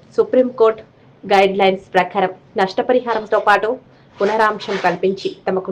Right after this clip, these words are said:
న్యాయం చేయాలని డిమాండ్ చేశారు. ఇప్పటి వరకు ఎలాంటి ఒక్క పైసా కూడా నష్టపరిహారం ఇవ్వకుండానే తమ ఫ్లాట్ల నుండి రోడ్డు పనులు చేపడుతున్నారని, దీనిపై న్యాయ పోరాటం చేస్తామన్నారు. వెంటనే స్థానిక ఎమ్మెల్యే మా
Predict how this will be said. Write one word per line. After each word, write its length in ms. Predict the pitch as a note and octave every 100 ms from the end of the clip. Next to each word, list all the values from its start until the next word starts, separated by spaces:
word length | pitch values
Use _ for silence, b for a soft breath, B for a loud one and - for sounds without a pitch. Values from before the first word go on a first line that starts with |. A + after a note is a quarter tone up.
| F#3
న్యాయం 260 | F3+ G3 G3+ -
చేయాలని 300 | G3+ F#3+ B3+ - F3+
డిమాండ్ 320 | F3 F3 F3
చేశారు. 320 | F3+ - F3 - - b b b -
ఇప్పటి 220 | A#3+ D#4+ D4
వరకు 200 | C4 C4 F3
ఎలాంటి 320 | F#3+ A3+ A#3 G#3+ -
ఒక్క 240 | F#3 - G3+
పైసా 260 | F#3 F#3+ A#3+ A3+
కూడా 140 | G3+ F3+
నష్టపరిహారం 640 | F3+ G3 F#3+ F#3+ F#3 F#3 F#3 F3+
ఇవ్వకుండానే 520 | F#3 G3 F#3+ F#3+ G3+ - - - - - -
తమ 160 | G3+ G3 F#4+
ఫ్లాట్ల 360 | G3+ G3+ - B3+
నుండి 180 | A#3+ A3+ G3
రోడ్డు 200 | G3 G3+ G#3
పనులు 240 | A3 G#3 G3+
చేపడుతున్నారని, 720 | F#3+ F#3 G3 G3 F#3+ F3+ F3 G3 - - - A#3
దీనిపై 380 | C#4 D#4 C4 C#4 F#3+
న్యాయ 200 | F3 F#3 A#3
పోరాటం 300 | A#3 A3+ - F#3+
చేస్తామన్నారు. 580 | F#3 F3+ G3 F#3 F3+ E3 - - b b b -
వెంటనే 300 | A3+ D#4 B3+ A3+
స్థానిక 340 | G#3+ G3 G3+ - G3
ఎమ్మెల్యే 260 | F#3+ F#3+ G3 G3 _ _
మా 80 | -